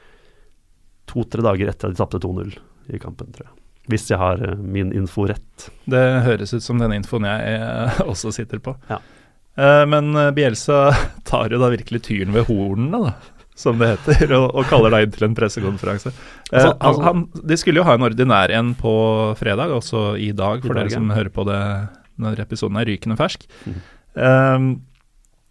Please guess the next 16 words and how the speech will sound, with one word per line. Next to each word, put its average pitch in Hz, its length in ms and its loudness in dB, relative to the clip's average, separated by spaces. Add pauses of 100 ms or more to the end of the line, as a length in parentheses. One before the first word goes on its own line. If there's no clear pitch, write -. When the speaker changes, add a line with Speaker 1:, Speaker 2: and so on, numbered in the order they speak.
(260)
Speaker 2:
som 143 200 -2
jo 113 80 4
bare 139 180 4
var 104 120 4
to 98 160 -2
dager 90 320 2
etter 87 400 -4 (360)
denne. 110 400 -2 (220)
Eh, 117 540 0
<laughs> 156 80 -4
men 143 80 2
han 127 140 4
valgte 117 280 -2
da, 107 120 4 (1200)
han 139 100 4
forutså 120 460 4